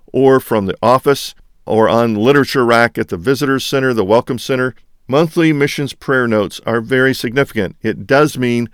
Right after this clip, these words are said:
that someone in the church administration has to handle collecting information from the missionaries, keeping them fresh, and then printing them out in a maybe one-page, two-sided, folded kind of brochure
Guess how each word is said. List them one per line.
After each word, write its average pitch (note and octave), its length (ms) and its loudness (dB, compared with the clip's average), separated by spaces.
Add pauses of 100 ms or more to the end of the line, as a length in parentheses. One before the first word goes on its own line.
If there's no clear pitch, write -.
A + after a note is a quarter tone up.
that A2+ 180 -2
someone C#3 600 0 (100)
in B2 200 0
the A#2+ 60 -2
church B2+ 360 -4
administration A2+ 720 -2
has A#2 260 -8
to A2+ 100 -8
handle B2 520 -2
collecting C3+ 540 0
information B2 680 0
from A#2 180 -2
the G#2+ 80 0
missionaries, C3 720 -2 (180)
keeping B2+ 400 -4
them A2+ 180 -2
fresh, B2 460 -2 (240)
and A#2 140 -2
then A2+ 120 0
printing C#3+ 360 0
them A2+ 120 2
out A2+ 300 2
in G#2+ 140 -2
a G2+ 200 0 (300)
maybe A#2+ 240 2
one-page, B2+ 960 0 (180)
two-sided, B2+ 840 4
folded B2 800 -2
kind A#2 240 -2
of G#2 60 -2
brochure G#2+ 640 -2